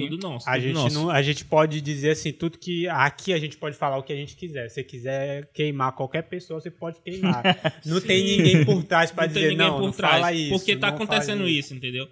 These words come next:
Speaker 2: Entendeu?
Speaker 1: Tá
Speaker 3: É porque
Speaker 1: rolando
Speaker 3: meu produtor não veio hoje, pô.
Speaker 1: <laughs> Tá rolando, tá rolando uns podcasts aqui em Teresina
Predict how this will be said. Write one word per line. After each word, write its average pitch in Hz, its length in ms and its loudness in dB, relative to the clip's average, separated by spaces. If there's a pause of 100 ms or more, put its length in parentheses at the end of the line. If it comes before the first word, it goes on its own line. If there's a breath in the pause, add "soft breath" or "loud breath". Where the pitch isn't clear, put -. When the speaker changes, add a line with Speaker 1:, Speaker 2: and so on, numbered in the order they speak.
Speaker 2:
Entendeu? 123 320 -12
Speaker 1:
Tá 156 80 -4
Speaker 3:
É 135 120 2
porque 143 120 -2
Speaker 1:
rolando 135 140 8
Speaker 3:
meu 147 120 10
produtor 147 440 10
não 139 100 4
veio 143 220 8
hoje, 127 320 4
pô. - 100 -12
Speaker 1:
<laughs> 185 1120 -2
Tá 214 120 4
rolando, 185 440 4
tá 185 120 0
rolando 175 380 -2
uns 147 80 -6
podcasts 143 580 -4
aqui - 80 -10
em 135 80 -4
Teresina 131 760 -8